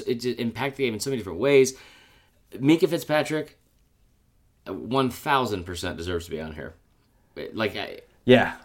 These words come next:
Speaker 2: Oh, no doubt.
Speaker 1: There's, there's been a lot of good safeties at Bama. Um, Landon Collins, Ha, Clinton Dix, Minkah Fitzpatrick, I think, was the best. He was a guy that was able to come in and play several different positions and play him very, very well. Um, so I, I, I, I like, I like all four of those.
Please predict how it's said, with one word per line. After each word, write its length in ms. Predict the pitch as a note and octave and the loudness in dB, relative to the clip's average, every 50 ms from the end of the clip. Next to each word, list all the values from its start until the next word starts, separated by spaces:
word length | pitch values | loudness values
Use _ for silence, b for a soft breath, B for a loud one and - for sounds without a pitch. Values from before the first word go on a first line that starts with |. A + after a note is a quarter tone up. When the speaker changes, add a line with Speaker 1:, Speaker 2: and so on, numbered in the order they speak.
| - - | -4 4
Speaker 2:
Oh, 180 | - C3 A#2+ G2 | 6 6 6 6
no 120 | G#2 G#2+ | 4 4
doubt. 240 | G#2 A2 F#2 D2 - | 4 4 4 4 6
Speaker 1:
There's, 240 | B2+ C3+ C#3 C3+ - | 8 8 8 6 4
there's 180 | C#3 C#3+ C3 | 2 0 2
been 100 | C3 C#3+ | 4 4
a 40 | C3+ | 4
lot 220 | C3 B2+ C3 C#3 | 6 6 6 6
of 60 | C#3 B2 | 6 6
good 140 | C3+ B2 | 6 4
safeties 360 | - - A#2 A#2 A#2 B2 B2 A#2 | 4 0 0 0 0 0 -2 -4
at 80 | A2+ | -2
Bama. 400 | - G#2+ G#2+ A#2 A#2+ A#2+ A#2+ A#2 b b b b b b b - | -2 -2 0 0 0 0 -2 -2 b b b b b b b -6
Um, 640 | - G#2+ G#2 G2 G2+ G2 F#2+ F#2+ F2+ F2+ F2 F2 E2+ _ _ | -2 0 2 2 2 2 0 -2 -6 -8 -8 -10 -14 _ _
Landon 220 | G#2 A2+ A2+ A2 | -2 -2 -2 -2
Collins, 420 | A2 A2+ A2 G#2+ G#2+ G#2 G2 - - | -2 -2 -2 -2 -2 -2 -4 -6 -8
Ha, 260 | - G2+ A2 G#2+ G#2 | -6 -4 -2 -2 -2
Clinton 220 | G#2+ A2+ G#2 F#2+ F#2+ | -2 -4 -6 -4 -2
Dix, 320 | G2+ G2+ G2 G2 - - | 0 0 0 -2 -4 -6
Minkah 160 | F2+ G#2+ G#2+ | -4 -4 -4
Fitzpatrick, 380 | G#2 F#2+ - - G#2 G2 G2 F#2+ | -4 -4 -2 0 0 0 0 -4
I 40 | G2 | -4
think, 120 | G2 F#2 | -4 -6
was 100 | F#2+ F2 | -6 -8
the 80 | F2 E2 | -8 -4
best. 320 | D#2 G2+ G2+ G2+ G2 - | 0 2 2 2 2 0
He 60 | - | -2
was 120 | G2+ F2+ F2 | -4 -4 -6
a 80 | F#2+ | -4
guy 180 | F2 G2 G2 G2 | -2 0 0 0
that 180 | F#2 F2 E2 F2 | -2 -4 -8 -8
was 140 | F2+ F#2 F#2+ | -6 -2 0
able 140 | G2+ F#2 F#2 | 0 0 -2
to 60 | F2+ | -6
come 200 | - G#2+ G2+ G2 | -6 -6 -4 -2
in 300 | G2+ G2 G2 G2 F#2 F2 b b b b b b b | -2 -2 -2 -4 -6 -10 b b b b b b b
and 140 | F#2+ G2 F#2 | -10 -8 -6
play 180 | F#2+ G2+ F#2 | -2 -2 -2
several 380 | F#2 - - - G#2 G2 G2+ G2 | -2 -2 0 2 2 2 2 0
different 240 | E2+ G2 F#2 F#2 E2+ | 0 -2 -6 -6 -8
positions 440 | F2 E2 F2+ F#2 F2+ G#2+ A#2 A2+ G2+ | -6 -6 -4 -4 -4 -2 -4 -4 -4
and 120 | F2 D#2+ | -6 -6
play 140 | - F#2 F#2 | -4 -4 -4
him 100 | F2+ E2+ | -4 -2
very, 220 | D#2+ F2 F2 F2 F2 | -2 -2 0 0 -2
very 240 | E2 F2+ F2 E2+ | -2 0 0 0
well. 480 | D#2+ D#2 D#2+ D#2+ D#2+ E2 F2+ G#2 G#2+ b b b b b b b b - | 0 0 -2 -4 -2 0 0 -2 -2 b b b b b b b b -8
Um, 480 | - F#2 F2+ F2 E2+ E2 D#2+ D#2+ - - _ - - - | -2 0 0 0 0 -2 -4 -8 -12 -16 _ -20 -20 -10
so 180 | - - A2 G#2 | -8 -2 -2 0
I, 220 | D#2 C#2 C#2 C2+ - | 0 0 -4 -4 -2
I, 320 | - F#2 G#2+ A2 A2 A2 G#2+ | 4 6 6 6 6 6 4
I, 160 | - G#2 A2+ | 2 2 2
I 200 | A2 G2+ D#2 G2+ G#2 | 2 2 2 2 2
like, 300 | G2+ G2 F#2+ F#2+ - - | 4 2 0 -2 -6 -10
I 80 | - F2 | -6 -2
like 180 | G2+ G2+ G2 F#2+ | -2 0 0 0
all 120 | F#2+ F2+ | -2 -4
four 220 | D#2+ - E2+ E2 | -4 -4 -6 -6
of 60 | D#2+ C#2+ | -6 -6
those. 300 | C2 G1+ - - - | -10 -12 -12 -14 -14